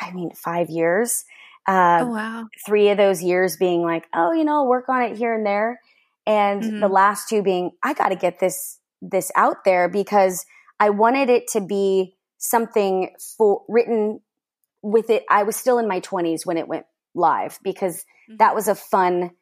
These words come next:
Speaker 1: way to write it, 'cause it's not like, "Hey, this is what I think you should do." It's like,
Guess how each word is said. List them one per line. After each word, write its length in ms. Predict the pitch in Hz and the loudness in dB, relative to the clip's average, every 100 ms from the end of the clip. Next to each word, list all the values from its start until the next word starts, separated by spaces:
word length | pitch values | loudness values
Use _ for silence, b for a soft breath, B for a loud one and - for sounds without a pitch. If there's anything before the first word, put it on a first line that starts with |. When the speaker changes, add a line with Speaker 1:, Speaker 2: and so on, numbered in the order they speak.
| _ - | _ -4
Speaker 1:
way 280 | 185 180 175 | 2 2 0
to 140 | 190 | -2
write 260 | 170 165 165 | 2 2 2
it, 160 | 160 - | 0 -4
'cause 120 | 190 | -6
it's 180 | 185 - | -6 0
not 180 | 180 165 | 0 2
like, 180 | 165 - | -2 -2
"Hey, 220 | 339 254 | 0 0
this 220 | 151 190 | 0 -2
is 120 | 220 | -2
what 120 | 247 269 | 0 2
I 120 | 285 | 0
think 260 | 330 311 | -2 -4
you 60 | 185 | -6
should 140 | 196 | -4
do." 120 | 170 165 | 0 2
It's 120 | 165 | 2
like, 160 | 180 | -4